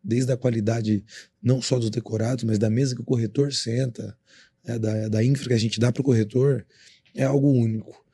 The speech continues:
E a gente faz isso porque é a nossa missão fazer desse jeito. Se não tiver dando certo, a gente tem que dar um jeito de fazer dar, porque a gente não vai mudar o jeito de fazer por número A, por número B.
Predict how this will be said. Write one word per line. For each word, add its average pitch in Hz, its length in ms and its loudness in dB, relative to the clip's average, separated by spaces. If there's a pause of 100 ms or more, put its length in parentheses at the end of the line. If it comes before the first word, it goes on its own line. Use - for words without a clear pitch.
(360)
E 139 80 6
a 143 60 6
gente 135 200 0
faz 147 240 0
isso 143 160 -4
porque - 140 -4
é 160 40 2
a - 20 0
nossa 156 240 2
missão 135 360 2
fazer 110 240 0
desse 104 240 -2
jeito. 98 380 -6 (180)
Se 120 260 0
não 127 120 0
tiver 123 220 2
dando 127 240 -2
certo, 123 260 2
a 123 40 -2
gente 117 100 -4
tem 131 120 -2
que - 100 -14
dar 131 120 -2
um 123 40 2
jeito 123 180 2
de - 60 -10
fazer 127 240 2
dar, 113 220 0
porque - 240 -8
a 110 120 -2
gente 104 220 -4
não 120 80 2
vai 120 140 4
mudar 113 260 4
o 110 60 2
jeito 107 200 0
de 107 80 -8
fazer 107 680 -2 (640)
por 113 140 2
número 110 360 2
A, 113 200 -4
por - 180 -12
número 107 280 -2
B. 107 360 -4